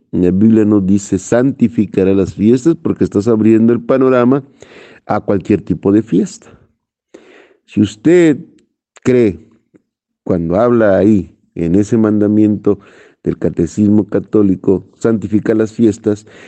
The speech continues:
pues ellos abren para que usted haga fiestas a los santos, que la fiesta del San Judas, que la fiesta de la Virgen, que la fiesta de,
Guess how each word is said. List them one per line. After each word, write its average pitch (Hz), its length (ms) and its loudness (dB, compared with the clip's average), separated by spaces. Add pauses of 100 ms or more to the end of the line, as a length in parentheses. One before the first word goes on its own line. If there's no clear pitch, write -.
(160)
pues - 220 -2
ellos 147 380 2
abren 151 720 2
para 107 200 0
que 113 140 -2
usted 131 260 2
haga 131 220 0
fiestas 131 640 0 (500)
a 147 120 0
los 110 160 0
santos, 82 1000 -6
que 92 180 -2
la 90 180 0
fiesta 95 400 -2
del 82 160 -4
San 73 240 -10
Judas, 127 420 2
que 95 140 -2
la 85 100 -2
fiesta 87 380 -4
de 80 180 -2 (400)
la - 140 -4
Virgen, 131 420 2
que - 120 -2
la 90 100 0
fiesta 95 440 -2
de, 80 220 -4